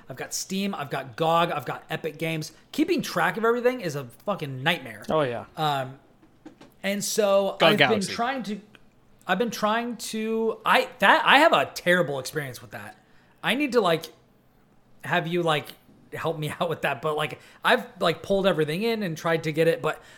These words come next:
Speaker 1: I can't get it to actually, let me ask you a quick question, quick aside. Is there a way to actually get it to accurately tell you where you own something and not just where it's pulling it in from a subscription?
Speaker 3: Um,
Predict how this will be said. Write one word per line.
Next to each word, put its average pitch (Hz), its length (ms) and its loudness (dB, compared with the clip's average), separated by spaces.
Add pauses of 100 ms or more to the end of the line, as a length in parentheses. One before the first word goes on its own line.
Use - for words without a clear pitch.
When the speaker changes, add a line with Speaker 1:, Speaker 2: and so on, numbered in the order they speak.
(120)
Speaker 1:
I 165 140 -2
can't 170 420 -8
get 202 140 0
it 220 140 0
to 165 160 -4
actually, 175 600 -2 (360)
let 311 140 -8
me 427 60 -4
ask 285 140 0
you 233 80 0
a 160 40 -10
quick - 180 -6
question, 127 340 -10 (140)
quick 226 180 -2
aside. 117 280 -8 (800)
Is 202 140 -2
there 415 160 4
a 370 40 2
way 202 260 2
to - 180 -4 (220)
actually 208 540 0
get 180 160 2
it 196 140 -4
to 180 220 -6
accurately 165 600 -2
tell 156 260 -4
you 156 200 -4
where 147 180 2
you 143 400 -4
own 151 300 -6
something 185 420 -4
and 143 260 -6
not 147 300 0
just 147 380 -4 (460)
where 156 280 2
it's 147 160 -4
pulling 151 300 -2
it 147 80 -6
in 147 100 -6
from 147 180 -6
a 131 40 -10
subscription? 147 580 -10 (640)
Speaker 3:
Um, 160 540 0